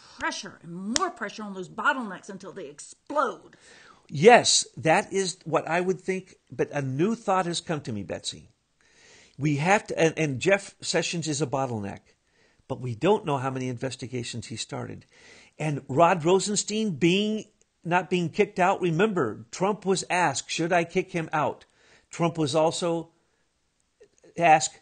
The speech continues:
Speaker 2: everyone, he said this publicly, "Should I kick McCabe out?" And in both cases, he said no. Why? Because they're revealing who they are by staying right where they are, because they're using their power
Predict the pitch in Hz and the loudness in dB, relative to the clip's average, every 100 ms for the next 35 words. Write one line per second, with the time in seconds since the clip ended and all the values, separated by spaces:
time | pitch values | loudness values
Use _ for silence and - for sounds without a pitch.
0 | _ 156 170 202 143 110 147 - 175 165 | _ -2 2 2 0 -2 -4 -2 -2 -2
1 | - 202 139 117 117 - 190 185 185 214 | -2 -2 -2 -6 -4 0 2 4 2 0
2 | 214 196 202 233 254 185 135 90 - - | 0 -4 0 0 4 6 6 4 -6 -20
3 | _ _ _ _ _ _ _ _ _ _ | _ _ _ _ _ _ _ _ _ _
4 | _ _ - 131 131 127 160 170 190 185 | _ _ -14 -10 -6 -4 -4 -4 -6 -6
5 | - 135 147 - _ _ _ 135 127 156 | -6 -10 -12 -14 _ _ _ -10 -6 -6
6 | 147 156 185 113 - _ _ _ _ _ | -6 -8 -10 -10 -16 _ _ _ _ _
7 | - 131 175 127 107 - _ _ _ _ | -8 -2 0 0 -6 -18 _ _ _ _
8 | _ - 170 185 147 156 147 113 165 185 | _ -10 -2 0 0 0 0 0 -2 -2
9 | 190 175 185 185 143 135 135 123 143 131 | -2 -4 -2 0 2 2 0 -2 -6 -6
10 | 120 135 165 175 175 160 123 120 139 139 | 0 0 0 -4 -4 -2 0 -2 -6 -8
11 | 123 123 120 120 131 113 165 - 160 139 | -6 -4 -4 -6 -6 -4 -4 -2 0 2
12 | 123 | 0